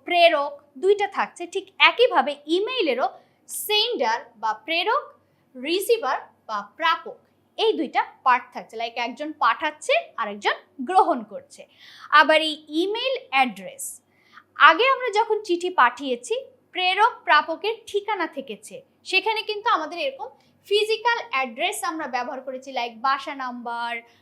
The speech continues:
রোড নাম্বার, but সেটাই এখন কনভার্ট হয়ে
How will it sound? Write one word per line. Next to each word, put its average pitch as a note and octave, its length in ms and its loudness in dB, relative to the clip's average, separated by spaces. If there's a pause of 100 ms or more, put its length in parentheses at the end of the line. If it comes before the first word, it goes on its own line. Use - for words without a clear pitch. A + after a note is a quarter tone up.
(140)
রোড C#4+ 300 10
নাম্বার, G#3+ 440 -10 (380)
but C#4+ 200 8
সেটাই F#4+ 760 0 (280)
এখন F#4+ 360 -2
কনভার্ট C#4 600 4
হয়ে D4 180 4